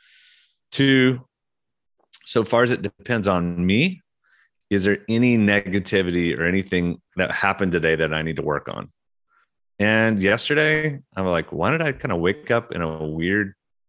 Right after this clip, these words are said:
mood?" But really, I was fine. So I didn't really have anything yesterday. And then, but sometimes I do. "Why am I frustrated with them? Was it me or them?" And I always start with me. Then the third piece is I look at tomorrow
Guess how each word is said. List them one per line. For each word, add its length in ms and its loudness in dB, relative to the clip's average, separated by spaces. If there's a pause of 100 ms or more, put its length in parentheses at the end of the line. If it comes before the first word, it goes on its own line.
(160)
mood?" 500 -4 (260)
But 300 0
really, 600 0
I 60 -2
was 140 0
fine. 480 0 (480)
So 100 -2
I 40 2
didn't 140 2
really 180 4
have 180 2
anything 240 0
yesterday. 460 -4 (880)
And 120 4
then, 360 2 (180)
but 140 2
sometimes 420 2
I 100 6
do. 280 2 (240)
"Why 240 0
am 120 0
I 260 -2
frustrated 500 0
with 180 -4
them? 400 -8
Was 160 -4
it 100 -6
me 340 0
or 80 -2
them?" 340 -6 (380)
And 80 -2
I 40 2
always 160 2
start 180 -2
with 100 -4
me. 200 -10 (560)
Then 240 4
the 80 4
third 260 2
piece 300 0
is 100 2
I 80 4
look 260 2
at 200 -2
tomorrow 720 2